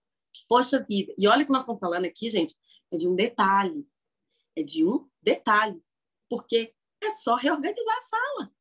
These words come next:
é só fazer uma sala diferente. Por que que tem que ser daquela forma? Quando a sala tá, por exemplo, em círculo, eu dou mais condições pra essa criança se manifestar.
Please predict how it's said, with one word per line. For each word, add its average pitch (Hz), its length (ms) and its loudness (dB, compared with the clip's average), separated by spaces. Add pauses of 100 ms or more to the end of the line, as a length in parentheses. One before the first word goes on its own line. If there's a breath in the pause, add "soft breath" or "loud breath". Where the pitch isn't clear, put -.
(380)
é 277 100 -2
só 233 480 -4
fazer 285 280 0
uma 330 160 -4
sala 294 340 -4
diferente. 320 540 -6
Por - 120 -8
que 320 120 -4
que 320 100 -18
tem 285 140 0
que 277 80 -8
ser 247 160 0
daquela 202 340 -8
forma? 180 500 -6 (600 loud breath)
Quando 262 520 4 (100)
a 214 120 0
sala 247 340 2
tá, 233 160 -4
por 220 160 -4
exemplo, 190 400 -2
em 170 60 -4
círculo, 220 800 0 (320 loud breath)
eu 202 140 6
dou 226 200 6
mais 240 500 2
condições 269 680 -4
pra 208 220 2
essa 240 340 0
criança 214 440 -4
se - 160 -6
manifestar. 214 800 -2